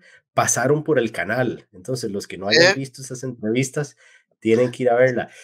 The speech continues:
Speaker 1: Y aquí voy a, a admitir algo que me da mucho orgullo, es yo logré tomarme un café en la oficina de Michael Howell.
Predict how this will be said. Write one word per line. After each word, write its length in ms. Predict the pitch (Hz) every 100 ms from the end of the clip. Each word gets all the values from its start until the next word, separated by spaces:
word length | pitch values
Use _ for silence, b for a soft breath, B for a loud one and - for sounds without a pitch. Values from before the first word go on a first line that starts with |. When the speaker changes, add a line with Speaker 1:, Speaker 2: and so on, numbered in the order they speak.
| b -
Speaker 1:
Y 160 | 170
aquí 260 | 147 127 165
voy 220 | 180 175
a, 280 | 175 170 139
a 460 | - 110 - - 127
admitir 440 | 123 113 110 143
algo 260 | 143 147 156
que 120 | 127
me 120 | 101
da 120 | 90 107
mucho 360 | 131 135 127
orgullo, 500 | 117 101 117 147 139
es 360 | 113 143 - _ _ _ _
yo 360 | 101 113 139 139
logré 680 | 117 110 95 98 117 135 120
tomarme 420 | 104 95 104 123
un 80 | 123
café 340 | 92 - 113
en 140 | 113 95
la 80 |
oficina 500 | 80 - - 101 113
de 140 | 104 87
Michael 380 | 98 101 - -
Howell. 280 | 101 123